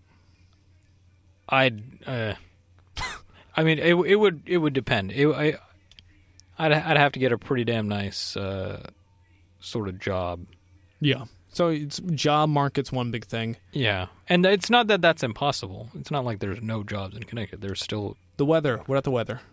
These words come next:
Speaker 1: I don't mind the weather.
Speaker 2: Okay. Well, I would.
Speaker 1: Yeah. W-, really? You're from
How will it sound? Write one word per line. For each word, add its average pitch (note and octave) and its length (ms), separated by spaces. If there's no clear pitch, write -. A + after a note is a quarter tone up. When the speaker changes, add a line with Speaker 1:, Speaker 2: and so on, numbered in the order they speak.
Speaker 1:
I G#3 80
don't G#3+ 80
mind F3 140
the A2 60
weather. G2+ 200
Speaker 2:
Okay. C3+ 260
Well, A#2 180
I C3+ 100
would. G#2+ 240
Speaker 1:
Yeah. A3+ 240
W-, G3 420
really? D#4 380
You're B3+ 120
from C4+ 480